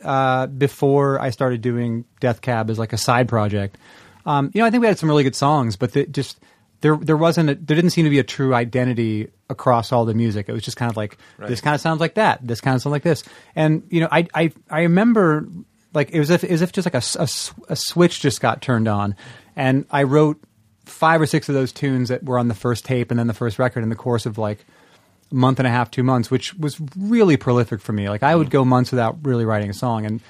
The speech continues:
Speaker 1: for whatever reason, whether it was a confluence of, um, influences that were kind of all kind of, you know, light bulbs in my head of, like, "Oh, the guitar could be like this maybe, and then maybe the bass line sounds like this thing that I,
Speaker 2: Mm.
Speaker 1: the other thing that I
Speaker 2: Mm-hmm.
Speaker 1: like."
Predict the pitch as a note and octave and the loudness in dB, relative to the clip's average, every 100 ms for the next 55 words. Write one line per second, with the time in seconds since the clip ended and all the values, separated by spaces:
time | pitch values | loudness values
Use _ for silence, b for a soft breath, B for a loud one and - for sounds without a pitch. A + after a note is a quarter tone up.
0 | b b D3+ D#3 F3+ D#3 D3 C#3+ C3 B2 | b b 2 4 4 4 4 2 2 2
1 | C3 C3 A2+ - C#3 C3+ B2+ B2+ A#2+ A2+ | 0 0 -4 -4 0 2 2 2 2 0
2 | A2 G#2 - _ _ _ _ _ _ - | -2 -4 -10 _ _ _ _ _ _ -14
3 | - A2 G2+ G#2+ D#3+ D3+ - D3 C#3 C#3 | -6 -2 -2 0 4 4 6 4 4 4
4 | B2+ A2+ - b b b b - A#2+ B2 | 2 0 -8 b b b b -10 0 0
5 | G#2+ - C3 B2 A#2 C3 A#2+ G#2+ - _ | 0 -6 -2 -2 0 0 -2 -4 -10 _
6 | _ C3 B2 A#2+ A#2+ - A#2 G#2 - _ | _ 2 4 4 0 -4 -4 -6 -12 _
7 | _ - B2 A2 A2+ B2 B2 B2 A2+ A#2 | _ -8 -6 -2 2 2 4 2 2 -2
8 | A2+ G#2 A2+ A2 A#2+ A#3+ F#3+ E3 E3 G#3 | -2 -2 -2 -2 0 2 4 4 0 2
9 | G#3 - C3 C#3+ C#3 C3 B2+ - G3 - | 2 2 -2 0 0 0 -2 0 -2 0
10 | G#2+ G#2+ A2 A2+ A#2 A#2 G#2+ C3 A2+ D3+ | -2 -2 -4 -2 -2 -2 0 0 0 -2
11 | C#3+ D3+ D3+ C#3+ C#3 D#3+ - D#3 D3+ D#3 | -2 -2 -2 -2 -4 -6 -4 -2 0 0
12 | E3+ E3 G3+ F3 B2+ A2 G#2+ G#2 G2+ | 0 2 2 4 0 0 0 -2 -4